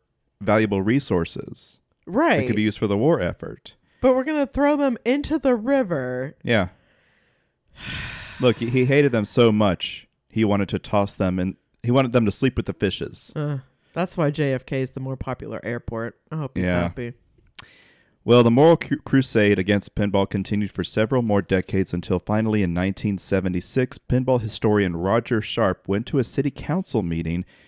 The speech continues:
Speaker 1: in New York to show members that pinball was actually a game of skill, not chance. Now notice the date, seventy-six. This was after the flippers had been in-,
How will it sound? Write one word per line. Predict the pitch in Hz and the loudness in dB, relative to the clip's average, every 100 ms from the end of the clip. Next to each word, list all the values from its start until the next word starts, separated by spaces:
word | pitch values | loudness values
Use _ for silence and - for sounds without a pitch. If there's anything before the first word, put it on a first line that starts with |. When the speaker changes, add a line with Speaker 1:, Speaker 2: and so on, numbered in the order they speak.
| _ 92 | _ -10
Speaker 1:
in | 85 85 | -6 -2
New | 92 | 0
York | 95 123 90 - - _ _ _ - | 2 2 0 -4 -20 _ _ _ -10
to | 95 | -6
show | - 101 104 104 | 0 2 4 2
members | 98 95 95 92 | 0 -2 -2 -2
that | 87 85 - | -4 -4 -4
pinball | 131 123 117 | -2 0 0
was | 98 - | 0 -4
actually | 110 - 110 | -8 -4 -4
a | - | -4
game | 87 92 92 | -6 -4 -4
of | 85 | -6
skill, | - - - 156 78 - _ _ _ _ 120 | -8 -8 -2 -2 -2 -8 _ _ _ _ -6
not | 90 - | -4 -4
chance. | - 113 - - - - _ _ _ 85 | -2 -2 -4 -14 -20 -20 _ _ _ -6
Now | 87 | 0
notice | 104 - | 0 0
the | 113 | 0
date, | 160 98 - - _ | 2 2 -2 -20 _
seventy-six. | - 110 110 104 95 139 110 - | -6 0 0 0 -4 -4 -4 -6
This | 95 | -8
was | 92 - 101 | -8 -6 -4
after | 104 - 104 | -2 -2 -2
the | 95 - | -4 -4
flippers | 143 - 92 | -4 -4 -6
had | - 87 | -6 -6
been | 87 | -6
in-, | 85 | -6